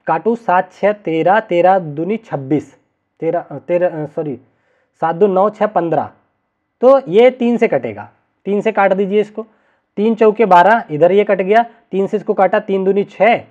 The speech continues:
और तीन दूनी छः, तीन दूनी छः, तीन चौके बारह, दो सौ चौबीस आ गया, ठीक है ना।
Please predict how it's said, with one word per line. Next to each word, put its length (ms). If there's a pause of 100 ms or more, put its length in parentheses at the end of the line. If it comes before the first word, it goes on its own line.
(460)
और 260 (540)
तीन 160
दूनी 220
छः, 360
तीन 300
दूनी 200
छः, 280
तीन 200
चौके 240
बारह, 300 (280)
दो 140
सौ 140
चौबीस 380
आ 100
गया, 220 (120)
ठीक 140
है 60
ना। 120